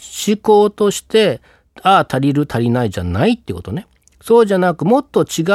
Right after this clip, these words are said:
う、これをなくなったらみっともないなのかもしれないし、こんなことをしたら倒産してかっこ悪いかもしれないし、もっと漠然としてなんか嫌だかもしれないし、何でもいいけど、それは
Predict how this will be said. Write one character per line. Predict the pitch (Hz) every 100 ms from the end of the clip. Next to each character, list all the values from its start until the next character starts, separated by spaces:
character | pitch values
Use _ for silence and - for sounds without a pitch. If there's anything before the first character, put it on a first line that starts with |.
| 202
う、 | 139
こ | - 143
れ | 147
を | 139
な | 139
く | 139
な | 139
っ |
た | -
ら | 123
み | 131
っ |
と | 147
も | 139
な | 139 135
い |
な | 117
の | 110
か | 113
も |
し | 110
れ | 113
な | 107
い |
し、 | - 107
こ | 127
ん | 127
な |
こ | 127
と | 120
を |
し | 113
た | 123
ら | 107
倒 | 131
産 | 127 120
し |
て | -
か | 139
っ |
こ | 143
悪 | 143
い | 139
か | 110
も | 101
し |
れ | 113
な | 104
い |
し、 | - 117 95 _ - - -
も | 214
っ |
と | 170
漠 | 107 120 143
然 | 160 160
と | 151
し | -
て | 139
な | 123 135
ん |
か | 113
嫌 | 131
だ | 139 113
か | 104
も | 98
し | 101
れ | 95
な | 98
い |
し、 | - 107 98 _ _ _ -
何 | 190 220
で | 220
も | 220
い |
い | 190
け |
ど、 | 151 147 117
そ | 208
れ | 220
は | 190